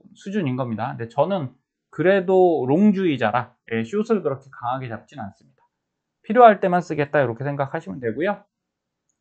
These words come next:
자, 지금, 어, 위험이 이런 거죠. 시장 신뢰가 무너지는 것들이 약간은 표면화되고 있습니다. 지금 오늘 흥국생명,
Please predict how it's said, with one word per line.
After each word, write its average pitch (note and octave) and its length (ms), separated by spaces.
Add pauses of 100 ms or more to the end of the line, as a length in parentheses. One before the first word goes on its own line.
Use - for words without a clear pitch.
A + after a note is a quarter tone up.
(680)
자, D#3+ 200
지금, G3+ 320
어, - 320
위험이 B3 440
이런 E3 200
거죠. C3 260
시장 A3+ 380
신뢰가 F#3+ 480
무너지는 C#3+ 640
것들이 C3+ 720 (720)
약간은 G#3 1040
표면화되고 A3+ 580
있습니다. C3+ 460
지금 C3 300
오늘 C3+ 240
흥국생명, F#3 920